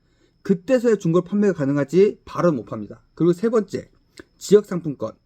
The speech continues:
지역 상품권은 나라에서 좀 더 싸게 뿌리기 때문에 보통 십 프로 에서 이십 프로 정도 넘게 차익이 생기는데요.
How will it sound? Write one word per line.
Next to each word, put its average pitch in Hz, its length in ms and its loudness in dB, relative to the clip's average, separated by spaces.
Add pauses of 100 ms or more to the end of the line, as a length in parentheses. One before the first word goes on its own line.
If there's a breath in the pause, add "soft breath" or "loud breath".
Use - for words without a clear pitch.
(440)
지역 202 260 0
상품권은 185 680 -4
나라에서 180 360 -2
좀 214 180 -4
더 208 80 -6
싸게 233 340 -8
뿌리기 196 220 -4
때문에 139 440 -4
보통 170 300 -4
십 226 240 -10
프로 247 180 2
에서 208 140 0
이십 165 240 -4
프로 180 160 0
정도 143 200 -6
넘게 120 280 -6
차익이 214 300 -6
생기는데요. 123 720 -2